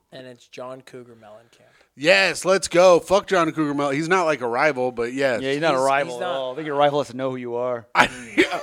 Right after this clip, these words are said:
Speaker 2: <laughs> I do agree, though. John Cougar Mellencamp can suck my fucking
Speaker 1: I don't like
Speaker 2: dick.
Speaker 1: John Cougar,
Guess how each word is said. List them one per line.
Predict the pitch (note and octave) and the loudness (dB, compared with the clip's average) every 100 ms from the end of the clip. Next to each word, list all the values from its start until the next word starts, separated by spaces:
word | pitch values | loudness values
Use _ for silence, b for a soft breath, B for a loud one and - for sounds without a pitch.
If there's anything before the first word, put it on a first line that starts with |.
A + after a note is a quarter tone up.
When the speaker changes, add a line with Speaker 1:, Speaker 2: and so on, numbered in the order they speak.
| - | -2
Speaker 2:
<laughs> | |
I | - C#4 B3 | 2 2 6
do | A3+ | 6
agree, | E3 F#3+ | 6 0
though. | F#3 E3+ | 2 2
John | D#3 F#3 A3 | 4 2 0
Cougar | G3+ F3 | -2 -2
Mellencamp | E3 E3 D3+ C#3+ B2 | 0 0 -2 -8 -10
can | A#2 | -12
suck | - D3+ C3 | -8 -6 -6
my | C3 | -8
fucking | B2+ C#3 | -6 -6
Speaker 1:
I | |
don't | E3 F3 | -6 -6
like | E3 E3+ | -6 -6
Speaker 2:
dick. | - | -6
Speaker 1:
John | D3 D3 | -10 -12
Cougar, | D3 | -14